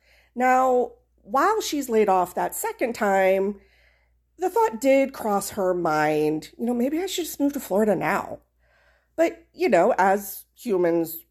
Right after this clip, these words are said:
do, she was worried and scared and wondered, like, "Well, what if I don't get a job? Or what about this? What about that?" I mean,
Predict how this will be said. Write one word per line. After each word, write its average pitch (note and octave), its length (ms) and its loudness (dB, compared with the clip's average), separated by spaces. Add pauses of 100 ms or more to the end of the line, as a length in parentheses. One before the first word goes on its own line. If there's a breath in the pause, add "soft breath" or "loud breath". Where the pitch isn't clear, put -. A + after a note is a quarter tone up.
(140)
do, F#3+ 640 0
she A#3+ 720 -6
was G#3+ 240 -2
worried F#3+ 520 2
and E3+ 200 0
scared G3 760 2
and E3+ 600 -2
wondered, G3+ 360 0
like, E3+ 220 0
"Well, D#3 180 0
what D3+ 140 0
if D3 100 -2
I F3+ 60 2
don't G3+ 160 2
get B3 80 -2
a B3+ 60 2
job? G#3 640 2
Or D#3+ 80 -2
what E3+ 120 -4
about A3 240 -4
this? B3 360 -2
What F3 120 -8
about G#3+ 220 -4
that?" D#4 340 0
I A#3+ 40 2
mean, C#4 280 -2